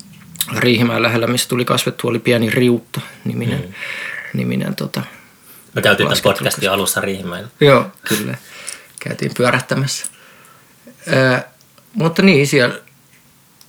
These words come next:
Speaker 1: siellä tuli. Mut siis niin, siitä kun sitten autinkaan meni, <laughs> me lähdettiin laskemaan siellä pyhällä, kun me oltiin toissa talvena siellä keikalla, niin, niin tota,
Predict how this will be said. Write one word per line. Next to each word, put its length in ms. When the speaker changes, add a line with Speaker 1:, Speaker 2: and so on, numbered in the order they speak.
Speaker 1:
siellä 380
tuli. 140
Mut 160
siis 240
niin, 180
siitä 260
kun 100
sitten 360
autinkaan 520
meni, 260
<laughs> 240
me 200
lähdettiin 440
laskemaan 440
siellä 180
pyhällä, 340
kun 120
me 60
oltiin 260
toissa 260
talvena 420
siellä 220
keikalla, 420
niin, 140
niin 160
tota, 280